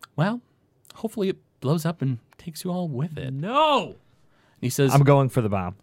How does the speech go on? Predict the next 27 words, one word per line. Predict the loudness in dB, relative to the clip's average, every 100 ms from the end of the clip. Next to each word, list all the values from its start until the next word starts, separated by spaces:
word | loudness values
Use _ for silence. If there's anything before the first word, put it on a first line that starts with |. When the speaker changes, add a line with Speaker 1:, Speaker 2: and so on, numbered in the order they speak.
| _ _
Speaker 1:
"Tilly, | -2 2 4
you | 2 2
run | 0 2
down | 0 0
the | -2
stairs | -2 -2 -4 -14 -20 _ -4
to | -2
the | 0
next | -2 -6
floor | -4 -4 -2
down | -4 -4
below." | -6 -6 -8
Speaker 3:
Yes. | -10 -12 -12 -4
Speaker 1:
And |
he | 0
goes, | 0 -2 -10 _ _ _ _ _ _ _ _ _ _ _ _ -4
"Oh, | 0 -2 -4 _ _ _ _ -20 _ -4
by | 0
the | 0
way, | 0 -2 -4 -12 _ _ -4
um, | -2 -2 -4 -4
if | -2
you | 0
like | 0 -2 -2
your | -6
friend | -2 -2 -2 -6
Tilly, | -10 -6 -4 -4